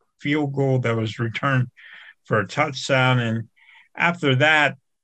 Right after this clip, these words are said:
Penn State finally started getting some recognition, but it w-, wasn't really until the Rose Bowl that people were like, "Wow,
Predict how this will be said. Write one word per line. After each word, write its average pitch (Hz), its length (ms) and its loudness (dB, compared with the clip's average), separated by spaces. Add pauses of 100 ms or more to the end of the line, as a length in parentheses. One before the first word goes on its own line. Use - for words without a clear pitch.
(280)
Penn 131 240 0
State 123 380 -4
finally 127 380 2
started 117 400 -2
getting 120 180 0
some 107 260 -4
recognition, 113 760 -2
but 113 260 0 (1000)
it 156 80 0
w-, 151 240 0
wasn't 170 640 0
really 143 380 0
until 123 360 -2
the 117 120 0
Rose 117 480 2
Bowl 107 320 -4
that 104 200 -4
people 117 560 -4
were 104 240 -4
like, 104 380 -4
"Wow, 117 560 0